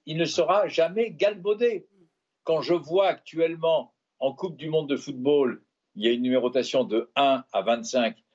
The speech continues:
mais ça c'est normal. Quand je vois qu'en championnat de France de Ligue un, de Ligue deux, il y a un numéro quatre-vingt-dix-neuf, il y a un, un numéro quarante-quatre, il y a un numéro cinquante-cinq. Revenons à une numé-, une numérotation du devoir de mémoire.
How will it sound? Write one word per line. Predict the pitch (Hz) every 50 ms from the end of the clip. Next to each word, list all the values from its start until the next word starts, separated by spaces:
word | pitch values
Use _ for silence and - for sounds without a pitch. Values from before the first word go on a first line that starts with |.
| _ _ _ _
mais | 95 107
ça | 110 - 156 135
c'est | - - 131
normal. | 120 139 131 160 180 196 190 180 165 - - _ _ _ _ _
Quand | - 185 175
je | 151 - 175
vois | 170 147 151 175 185 170
qu'en | - - 156 139 123 - _ _ _ _
championnat | - - - 147 135 - 156 147 139
de | 123
France | - - 156 151 127 120
de | 131
Ligue | 131 127 131 123 120 143
un, | 139 139 139
de | 120 117 123
Ligue | 123 127 123 117 113
deux, | 131 139 139 135 131 - _ _ _ _
il | 104 110
y |
a | 113
un | 113
numéro | 123 123 123 123 123 127 127
quatre-vingt-dix-neuf, | 123 - 165 135 - - 143 139 131 139 139 139 - - 151 151 - 127 143 139 139 131 131 _ _ _ _ _ _ -
il | 110
y | 123
a | 123
un, | 123 131
un | 131 127 123 123 127
numéro | 127 127 127 127 120 127 123
quarante-quatre, | - - - - 147 147 143 117 - 147 139 139 - -
il | 131
y | 123
a |
un | 127
numéro | 127 131 131 123 139 147 135 - _ _ _ _ _
cinquante-cinq. | - - - 175 160 - 160 156 151 139 - - 170 160 143 - _ _ _ _ -
Revenons | 110 110 135 180 175 156 139 139 147 160 175 180 175
à | 165 147
une | 139 131
numé-, | 135 135 135 135 139 -
une | 123 123
numérotation | 127 131 131 131 123 127 131 131 135 120 107 - - 143 143 139 127 - _ _ _
du | 113 110 113 101
devoir | - - 147 143 123 113 117 131 156 160 139 - -
de | 127 127
mémoire. | 123 123 123 120 123 123 120 117 113 113 -